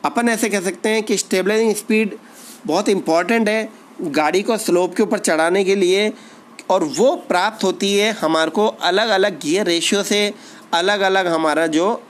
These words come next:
गियर रेशियो या टॉर्क रेशियो उससे। इसको ध्यान में रखते हुए अपन को इसको करना है change,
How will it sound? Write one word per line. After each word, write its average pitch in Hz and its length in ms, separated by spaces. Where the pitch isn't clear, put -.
गियर 147 380
रेशियो 196 300
या 185 200
टॉर्क 175 360
रेशियो 170 340
उससे। 131 440
इसको 254 220
ध्यान 190 240
में 196 120
रखते 180 240
हुए 170 100
अपन 151 240
को 226 260
इसको 196 340
करना 175 260
है 208 280
change, 202 400